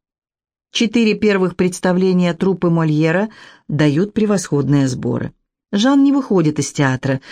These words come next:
считает зрителей, разглядывает лица, улыбается. Однако с первого же дня его разбирает какая-то досада. Его стихи в устах актёров звучат как заезженные условности,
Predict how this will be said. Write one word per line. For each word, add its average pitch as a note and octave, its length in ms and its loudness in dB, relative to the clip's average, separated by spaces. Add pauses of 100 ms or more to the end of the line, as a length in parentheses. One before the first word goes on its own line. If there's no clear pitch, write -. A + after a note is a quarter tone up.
(160)
считает G3+ 520 0
зрителей, D#3 520 0
разглядывает E3+ 720 0
лица, G3 520 0 (280)
улыбается. D#3+ 880 0 (400)
Однако F3 440 0
с E3+ 100 -8
первого F#3+ 420 0
же E3 140 0
дня G#3+ 400 0 (260)
его F#3+ 300 0
разбирает G3 480 0
какая-то G3 400 -2
досада. G#3+ 600 -2 (460)
Его D3+ 280 2
стихи D3+ 480 0
в F#3+ 80 2
устах D#3+ 340 -2
актёров E3+ 500 -2 (240)
звучат G3+ 520 -2
как A3 160 0
заезженные G3+ 800 0
условности, C#3+ 920 -2